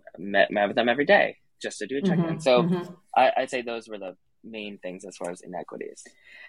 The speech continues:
Speaker 2: And so when it's, because your students and your campus are, you know, everything there is so performance driven, what, what have you learned about opportunities that you hope continue beyond the pandemic? So what are maybe some things that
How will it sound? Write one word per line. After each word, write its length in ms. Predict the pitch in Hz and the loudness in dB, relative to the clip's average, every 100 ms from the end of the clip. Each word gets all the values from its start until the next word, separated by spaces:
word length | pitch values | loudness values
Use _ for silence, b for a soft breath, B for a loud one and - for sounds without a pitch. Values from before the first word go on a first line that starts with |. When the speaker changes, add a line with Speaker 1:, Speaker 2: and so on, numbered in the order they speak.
| B | B
Speaker 2:
And 160 | 262 247 | 4 6
so 440 | 269 240 233 - | 6 6 4 0
when 640 | 214 202 196 214 220 220 214 | -2 -2 4 8 8 8 4
it's, 440 | - 202 - - | 0 -2 -2 -2
because 460 | - 208 226 254 233 | 0 0 4 4 6
your 140 | 208 | 6
students 560 | 202 - 185 170 170 170 | 6 8 8 8 2 2
and 80 | |
your 120 | 151 147 | 2 2
campus 540 | - 170 160 147 - | 6 6 6 2 0
are, 180 | 139 - | -2 -4
you 280 | - 151 165 | -4 -2 0
know, 80 | 143 | 6
everything 460 | 220 208 214 175 | 8 10 8 4
there 120 | 165 160 | 4 4
is 120 | 156 | 6
so 120 | 190 | 4
performance 680 | - 175 - 175 170 156 - | 4 0 4 4 6 2 0
driven, 480 | 156 139 135 127 147 | 2 2 2 0 6
what, 340 | 196 208 - | 6 6 2
what 200 | 185 208 | 6 8
have 100 | 214 | 10
you 100 | 196 | 8
learned 300 | 170 160 160 | 6 6 6
about 320 | 156 147 147 | 8 8 8
opportunities 840 | 143 160 160 156 175 160 151 147 147 | 6 4 4 0 2 2 2 2 0
that 140 | 143 | 0
you 120 | 151 | 2
hope 180 | 160 156 | 2 2
continue 440 | - 147 190 160 | 0 0 2 4
beyond 580 | 151 151 151 147 160 165 | 4 4 6 8 6 6
the 60 | 156 | 2
pandemic? 760 | 160 143 135 131 117 117 - | 2 0 2 2 2 0 -2
So 240 | - - 147 | -4 0 6
what 200 | 160 165 | 8 8
are 60 | |
maybe 280 | 165 165 175 | 6 4 4
some 220 | 165 156 | 4 2
things 240 | 160 147 139 | 4 4 6
that 240 | 139 135 | 4 4